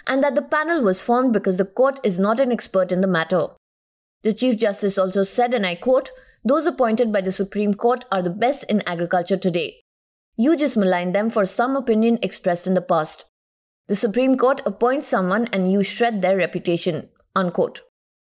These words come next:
He added that every judge on a case may have expressed a different opinion at some point of time. The apex court also said that the purpose of the expert committee was to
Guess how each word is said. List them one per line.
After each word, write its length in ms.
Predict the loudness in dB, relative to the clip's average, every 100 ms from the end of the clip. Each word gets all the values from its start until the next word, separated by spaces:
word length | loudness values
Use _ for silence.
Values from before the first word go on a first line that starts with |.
| _ _ -4
He 180 | -2 0
added 260 | 0 2 2
that 180 | -2 -2 -2
every 180 | 0 2
judge 180 | 2 2 0
on 60 |
a 120 | 0 0
case 220 | 0 0 2
may 100 | 2 0
have 140 | -2 -2
expressed 500 | -4 0 0 0 -2
a 120 | 0
different 300 | 0 0 -2
opinion 440 | -2 0 0 -2 -4 -6
at 120 | -4
some 200 | -2 0
point 180 | 0 -2
of 100 | -2
time. 240 | -2 -2 -4 -14 _ _ _ _ _ -6
The 180 | -2 -2
apex 260 | 0 -2 0
court 180 | 0 2 0
also 200 | 0 -2
said 220 | 0 0
that 120 | 0 -2
the 140 | 0 -2
purpose 240 | 0 -2 0
of 80 |
the 100 | 0 -2
expert 340 | -2 -2 0
committee 420 | -2 0 0 0
was 220 | 2 0
to 140 | -2